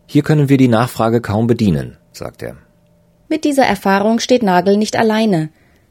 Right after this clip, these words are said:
Speaker 2: Generell verzeichnet die Branche einen starken Anstieg der Nachfrage nach den harten Typen.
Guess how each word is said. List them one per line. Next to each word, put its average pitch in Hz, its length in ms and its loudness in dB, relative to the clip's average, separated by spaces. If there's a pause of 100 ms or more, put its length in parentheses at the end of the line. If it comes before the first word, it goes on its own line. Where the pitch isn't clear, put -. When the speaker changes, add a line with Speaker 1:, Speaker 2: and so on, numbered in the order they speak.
Speaker 2:
Generell 262 380 4
verzeichnet 208 560 0
die 208 60 0
Branche 175 420 0
einen 180 200 0
starken 233 420 -2
Anstieg - 460 -4
der 180 120 2
Nachfrage 190 720 -2
nach 180 160 -2
den 208 240 -2
harten 247 240 -2
Typen. 156 480 -4